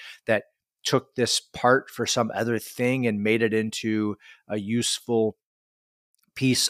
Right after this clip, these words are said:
of some other complicated machine. And I, I was learning then, okay,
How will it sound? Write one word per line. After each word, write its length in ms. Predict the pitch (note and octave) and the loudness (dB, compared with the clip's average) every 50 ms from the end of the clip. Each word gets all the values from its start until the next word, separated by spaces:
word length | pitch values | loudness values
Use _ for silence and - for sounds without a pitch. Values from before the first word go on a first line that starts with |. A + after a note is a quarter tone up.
| - | -2
of 380 | - G#2+ A2 G#2+ A2 G2+ F#2+ - _ _ - - _ _ _ | -2 -2 0 0 -2 -4 -8 -12 _ _ -20 -20 _ _ _
some 220 | - - B2+ A#2 A#2 | -8 -4 0 2 4
other 260 | C3 C3+ C#3 A#2+ G#2+ | 4 6 6 4 4
complicated 640 | - - A2+ G#2 - A2 - - A#2 G2+ G2+ G2+ F#2 | 2 -2 -4 -4 -4 -6 -6 -4 -4 -2 -2 -2 -4
machine. 460 | G2+ G2+ - - A2+ F#2+ F#2+ F2+ F#2 _ _ _ _ _ _ - - - - - - _ _ - | -4 -4 -2 -2 -2 -2 -4 -6 -10 _ _ _ _ _ _ -20 -20 -20 -20 -20 -20 _ _ 0
And 400 | C3+ C3+ C3 C3 B2+ B2+ B2 - _ _ _ _ _ _ _ _ _ _ _ _ - A2+ | 4 4 6 6 4 2 0 -4 _ _ _ _ _ _ _ _ _ _ _ _ -2 0
I, 580 | A#2+ B2 A#2+ A#2+ A#2+ A#2 A#2+ A#2+ A#2+ A#2 - - _ _ _ _ _ _ _ _ _ _ _ _ _ _ _ _ _ _ _ _ _ - | 4 6 6 6 6 6 6 4 2 0 -2 -4 _ _ _ _ _ _ _ _ _ _ _ _ _ _ _ _ _ _ _ _ _ 0
I 180 | C3 C#3 D#3 | 4 6 6
was 240 | E3 D#3+ D3+ C3 A2+ | 8 8 6 6 6
learning 500 | A#2+ A#2+ C3 C3+ D3 D3+ D3 C#3 B2+ A#2 | 4 6 6 8 8 6 6 4 4 2
then, 420 | G#2 B2+ C#3 C#3+ C3 A2 G2 G2+ | 4 6 8 8 8 6 4 2
okay, 400 | G#2+ A#2+ A#2 - B2 A2 G#2+ G#2 | 2 0 2 2 2 2 2 0